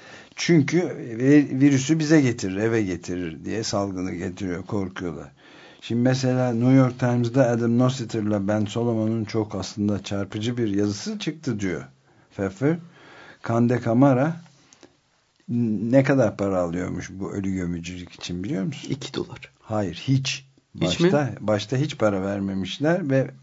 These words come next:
Speaker 1: dilenmek zorunda kalmış. Yani bundan daha artık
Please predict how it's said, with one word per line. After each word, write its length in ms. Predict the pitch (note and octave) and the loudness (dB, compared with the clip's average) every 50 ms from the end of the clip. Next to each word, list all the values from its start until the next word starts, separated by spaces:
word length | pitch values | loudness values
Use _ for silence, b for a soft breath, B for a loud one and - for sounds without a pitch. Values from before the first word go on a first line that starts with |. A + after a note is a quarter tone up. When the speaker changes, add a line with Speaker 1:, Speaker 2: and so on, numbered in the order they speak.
| - A#2+ A#2+ | -12 -8 -4
Speaker 1:
dilenmek 480 | A#2+ A2+ A#2 A#2+ B2 C3 D3 E3 D3 | -2 0 2 4 6 6 6 6 6
zorunda 520 | A#2 A2 G#2+ F2+ E2+ D#2+ C#2 C2+ C#2+ E2 E2+ | 4 2 -2 -2 -2 -6 -8 -8 -8 -10 -12
kalmış. 440 | - D#2+ D2+ C2 A#1 - - - - | -12 -12 -12 -12 -12 -14 -16 -14 -8
Yani 300 | G#2+ A2 A2+ A2 G#2 G#2 | -6 -4 -2 -2 -2 -2
bundan 400 | G#2+ A#2 B2 A#2+ A#2+ A#2+ A#2 A2+ | 0 0 0 0 0 0 0 0
daha 240 | G#2+ A2+ A#2 A#2+ - | 0 0 0 0 -2
artık 420 | - - G2+ - - - G#2 - | -4 -6 -8 -8 -10 -16 -18 -18